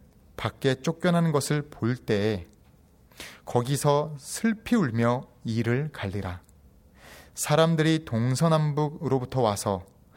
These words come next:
하나님의 나라 잔치에 참여하리니, 보라, 나중된 자로서 먼저 될 자도 있고, 먼저 된 자로서 나중 될 자도 있느니라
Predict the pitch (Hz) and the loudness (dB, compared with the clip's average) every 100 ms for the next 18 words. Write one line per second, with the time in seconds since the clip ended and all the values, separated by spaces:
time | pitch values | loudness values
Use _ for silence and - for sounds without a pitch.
0 | - - - - - 151 156 156 156 156 | -20 -20 -20 -20 -4 2 2 4 2 4
1 | 147 127 101 101 110 135 139 131 127 - | 4 2 0 0 2 2 2 2 0 0
2 | 127 135 135 - - 185 196 147 104 104 | 0 0 -2 -12 -2 2 4 2 0 -2
3 | 104 87 - _ _ - - - - - | -2 -4 -16 _ _ -20 -20 -20 -14 -2
4 | 113 113 95 - - _ - - _ 110 | 2 2 0 -8 -20 _ -20 -20 _ -2
5 | 104 113 151 151 156 151 135 123 - 131 | -2 2 2 2 2 2 2 0 0 2
6 | 127 87 123 101 110 131 139 151 120 120 | 2 0 -4 -2 0 2 2 2 2 -4
7 | - 98 110 92 - 98 90 - _ - | -2 -4 -4 -6 -6 -6 -6 -20 _ -20
8 | - - - 107 123 147 151 165 147 147 | -20 -20 -2 2 4 2 6 6 4 0
9 | 139 104 104 - 110 101 - - _ - | 0 -2 -2 -2 0 -2 -4 -20 _ -6
10 | 92 101 107 151 151 127 123 - 110 120 | -4 0 0 0 0 0 -2 0 0 0
11 | 123 - - 113 113 127 120 107 117 135 | -2 -6 -8 -4 0 2 2 4 4 2